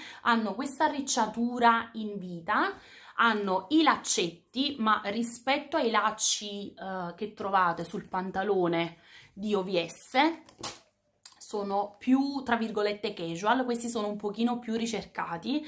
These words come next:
perché hanno il finale, ehm, con l'hardware dorato, ma comunque anche questi sono, sono bellissimi. Hanno anch'essi le tasche, ok, il tessuto è molto buono.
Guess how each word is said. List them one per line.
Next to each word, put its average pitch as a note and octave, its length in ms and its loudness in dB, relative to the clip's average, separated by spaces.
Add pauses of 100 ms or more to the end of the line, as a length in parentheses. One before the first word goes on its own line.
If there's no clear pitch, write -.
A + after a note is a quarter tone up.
(240)
perché A#3 300 0
hanno G3+ 480 2
il G3+ 400 -2
finale, G3 880 0
ehm, F3+ 960 -6
con G3+ 220 0
l'hardware G#3 840 0
dorato, F3+ 720 0 (720)
ma G#3+ 80 -4
comunque F#3+ 280 -2
anche F#3 200 -4
questi F3+ 240 -6
sono, F3+ 320 -8 (240)
sono G#3 300 0
bellissimi. F#3+ 840 0
Hanno G#3 320 4
anch'essi B3 560 0
le G3 100 0
tasche, - 760 -2 (260)
ok, - 260 -20 (120)
il C#4+ 340 2
tessuto A#3+ 460 -2
è G3 60 2
molto G3 380 -4
buono. F3 760 0